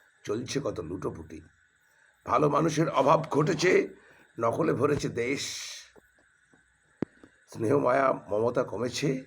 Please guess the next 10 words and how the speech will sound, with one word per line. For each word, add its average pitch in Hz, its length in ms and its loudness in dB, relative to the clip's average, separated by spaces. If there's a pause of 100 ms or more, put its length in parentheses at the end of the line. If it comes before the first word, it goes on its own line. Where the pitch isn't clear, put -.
(600)
বেড়েই 107 280 -4
চলেছে 98 360 -8
বিদ্বেষ। 90 580 -12 (1160)
হিংসা 156 320 -2
কলহ 170 280 4
বেড়েই 165 340 2
চলেছে, 180 580 2 (360)
সুখের 160 380 2
দিন - 200 -2
কোথায়? 156 500 0